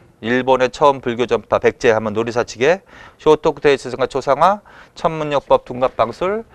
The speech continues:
금당벽화, 종이먹 맷돌. 그건 반드시 외우라시-, 외우시라는 거지. 이렇게? 응.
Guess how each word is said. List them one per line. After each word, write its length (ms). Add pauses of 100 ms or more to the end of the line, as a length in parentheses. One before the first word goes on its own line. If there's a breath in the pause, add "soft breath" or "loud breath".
(140 soft breath)
금당벽화, 920
종이먹 440
맷돌. 380
그건 260
반드시 340
외우라시-, 500
외우시라는 540
거지. 180
이렇게? 440
응. 120